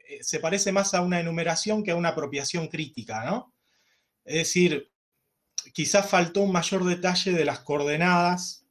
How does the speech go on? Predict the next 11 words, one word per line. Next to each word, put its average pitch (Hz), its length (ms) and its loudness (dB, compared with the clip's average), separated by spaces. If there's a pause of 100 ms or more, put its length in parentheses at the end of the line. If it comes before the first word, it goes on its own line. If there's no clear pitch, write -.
(180)
en 123 160 -14
las 131 140 -8
cuales, 160 680 -2
eh, - 300 -12 (200)
vos 143 220 -2
i-, 151 180 -4
ibas 160 520 6
a 123 180 -2
inscribir 127 520 0
la 143 120 2
investigación, 135 960 4